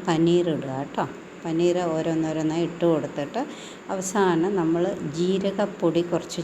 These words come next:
ചേർക്കുന്നുണ്ട്. പിന്നെ ഒരു സ്പൂൺ നല്ല തേൻ, ലാസ്റ്റ് തിളയ്ക്കുമ്പോൾ ഒരു സ്പൂൺ തേൻ ഒഴിച്ച് കൊടുക്കുക. അതിനുശേഷം കസ്തൂരി മേത്തി നന്നായിട്ടൊന്ന്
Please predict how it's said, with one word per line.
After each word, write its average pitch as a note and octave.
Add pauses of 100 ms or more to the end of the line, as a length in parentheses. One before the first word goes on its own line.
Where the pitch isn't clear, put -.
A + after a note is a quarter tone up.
ചേർക്കുന്നുണ്ട്. D3+ (320)
പിന്നെ G#3 (180)
ഒരു F3 (100)
സ്പൂൺ F#3+ (560)
നല്ല F#3 (1080)
തേൻ, F3 (420)
ലാസ്റ്റ് E3 (100)
തിളയ്ക്കുമ്പോൾ E3+
ഒരു E3
സ്പൂൺ F3+ (160)
തേൻ E3+ (100)
ഒഴിച്ച് D3
കൊടുക്കുക. C#3 (600)
അതിനുശേഷം F3 (160)
കസ്തൂരി G3+ (100)
മേത്തി D#3+ (220)
നന്നായിട്ടൊന്ന് E3+